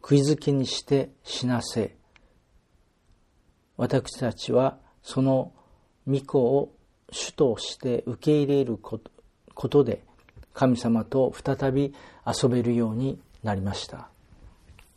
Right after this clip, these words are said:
神様は私たちにも、「私があなた方に私の子を送ってまで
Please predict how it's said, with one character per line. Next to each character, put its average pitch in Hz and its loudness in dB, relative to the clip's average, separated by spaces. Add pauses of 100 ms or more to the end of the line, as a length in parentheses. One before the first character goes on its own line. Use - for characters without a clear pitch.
(2000)
神 165 2
様 139 2
は 123 2
私 143 0
た 147 -2
ち - -8
に 151 0
も、 123 -4 (720)
「私 160 0
が 156 2
あ 151 0
な 165 0
た 165 2
方 160 0
に 135 -2
私 139 2
の 160 2
子 151 6
を 143 2
送 165 0
っ - 2
て - -4
ま 156 2
で 110 -6